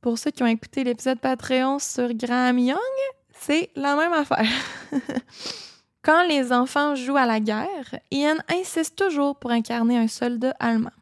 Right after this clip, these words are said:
Il va éventuellement avoir une première petite amie à l'adolescence qui s'appelle Evelyn Grant, mais leur relation va pas durer longtemps parce qu'il le menaçait avec un couteau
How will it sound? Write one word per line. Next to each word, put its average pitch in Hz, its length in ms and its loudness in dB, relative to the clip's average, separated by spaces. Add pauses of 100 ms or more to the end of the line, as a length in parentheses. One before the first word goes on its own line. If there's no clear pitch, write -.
(260)
Il 262 120 0
va 269 160 6
éventuellement 277 560 2
avoir 302 220 4
une 277 100 0
première 277 320 2
petite - 260 -8
amie 254 280 2
à 269 60 4
l'adolescence 226 720 2
qui - 100 -14
s'appelle 226 500 -2
Evelyn 262 500 0
Grant, 226 300 0 (320)
mais 311 220 0
leur 262 200 4
relation 254 460 0
va 294 80 2
pas 349 180 0
durer 294 300 0
longtemps 240 440 -2 (480)
parce 277 200 -2
qu'il 302 240 2
le 240 80 6
menaçait 285 460 2
avec 277 200 0
un 220 100 2
couteau 285 420 -4